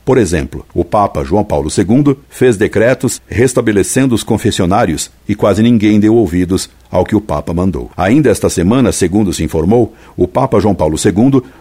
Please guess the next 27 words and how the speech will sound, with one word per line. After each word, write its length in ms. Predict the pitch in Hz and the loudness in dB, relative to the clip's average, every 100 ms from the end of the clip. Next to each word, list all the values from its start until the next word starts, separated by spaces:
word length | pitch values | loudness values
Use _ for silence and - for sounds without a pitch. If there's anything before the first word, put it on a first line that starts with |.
| - | -2
determinou 680 | 101 - 104 98 101 131 | -2 2 2 4 4 2
que 140 | - - | 2 0
a 60 | |
C 160 | - 85 | 0 -2
N 180 | 80 80 | -2 0
B 140 | 101 | 0
B 300 | 90 95 117 - - | 4 2 2 -2 -18
assinasse 600 | - 85 98 92 117 - | -6 -4 0 2 2 0
um 40 | 98 | 0
documento 640 | 90 85 85 113 120 76 - - | 0 0 0 0 0 -4 -6 -18
defendendo 680 | 80 95 - 92 85 107 120 | -2 -2 0 0 0 2 2
a 40 | 107 | 2
moral 360 | 92 82 107 | 2 2 2
católica 680 | - 82 - 120 120 104 113 - - | 0 -4 0 0 0 2 0 -2 -6
nas 200 | 95 104 | -4 -2
questões 440 | - - - 117 - | -2 -4 -2 -2 0
familiares 720 | 98 95 87 110 87 69 - - _ - | 0 0 2 2 0 -4 -10 -16 _ -8
e 80 | 90 | -8
que 160 | - 110 | 0 2
não 400 | 107 110 123 156 | 4 4 2 0
se 160 | - | -2
desse 380 | 92 98 98 101 | 0 0 2 -2
a 20 | |
comunhão 560 | - 90 82 82 95 90 | -2 -2 0 0 2 0
a 60 | |
divorciados 960 | 73 76 78 73 80 78 107 123 117 92 | -2 -4 -4 -6 -4 -2 0 0 -2 0
recasados. 840 | 101 92 76 78 69 58 - - | -2 -2 -4 -4 -4 -6 -14 -16